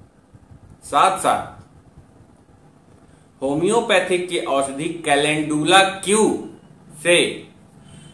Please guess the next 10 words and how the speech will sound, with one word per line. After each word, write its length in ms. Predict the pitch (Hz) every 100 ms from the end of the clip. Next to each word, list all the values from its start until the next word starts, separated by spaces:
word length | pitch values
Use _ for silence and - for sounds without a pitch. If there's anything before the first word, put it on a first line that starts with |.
| - -
सुबह 420 | - 160 208 190
शाम 500 | - 147 156 127 104 - - - - - - - - _ _ -
आपको 360 | 131 147 - 180
अपने 400 | 156 143 160 165
जांघों 400 | 139 131 135 165
को 240 | 160 170 175 175 - - _ _ _ _ _ -
पोंछना 440 | 139 139 147 156
है। 200 | 143 110 - - - - _ _ - - - -
उसके 300 | 143 143 208 208
पश्चात 720 | 151 - 113 110 127 -